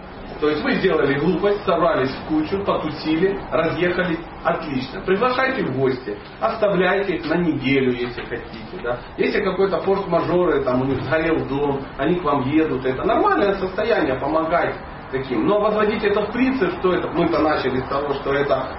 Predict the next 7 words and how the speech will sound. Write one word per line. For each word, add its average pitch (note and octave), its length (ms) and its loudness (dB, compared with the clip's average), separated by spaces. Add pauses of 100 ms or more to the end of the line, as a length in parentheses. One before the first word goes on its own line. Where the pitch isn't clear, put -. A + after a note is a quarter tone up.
благоприятно F#3+ 1160 2 (280)
для D#3 140 2
развития, F#3 320 0
это D#3 100 0
неблагоприятно F#3+ 920 0
для E3 220 2
развития. B2 500 -4